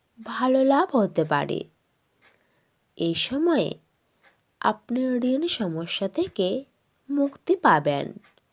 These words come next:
পারিবারিক ব্যবসা বৃদ্ধি পাবে। হাতের কাজ কোনো বাধা ছাড়াই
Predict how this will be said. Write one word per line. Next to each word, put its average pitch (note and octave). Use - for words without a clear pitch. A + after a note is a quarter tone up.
পারিবারিক C#4+
ব্যবসা G3+
বৃদ্ধি F#3+
পাবে। D3
হাতের F3
কাজ F3+
কোনো C4
বাধা A#3
ছাড়াই D#4